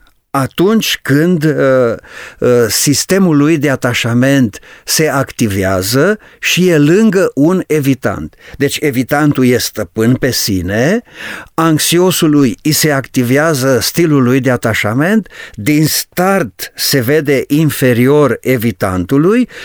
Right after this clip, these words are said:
și pornește în cruciada de cucerire a acestuia, ceea ce îi place la culme evitantului,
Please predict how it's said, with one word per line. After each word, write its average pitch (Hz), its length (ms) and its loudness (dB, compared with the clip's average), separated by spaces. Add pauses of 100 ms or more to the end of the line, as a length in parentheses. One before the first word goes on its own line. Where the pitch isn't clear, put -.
(100)
și - 320 0
pornește 170 640 0
în 165 360 0
cruciada 165 760 0
de 135 140 0
cucerire 139 800 0
a 127 100 -2
acestuia, 117 760 -2 (220)
ceea 160 300 0
ce - 160 -2
îi 143 140 2 (120)
place 180 460 0
la 165 180 0 (100)
culme 139 560 0 (200)
evitantului, 123 1080 0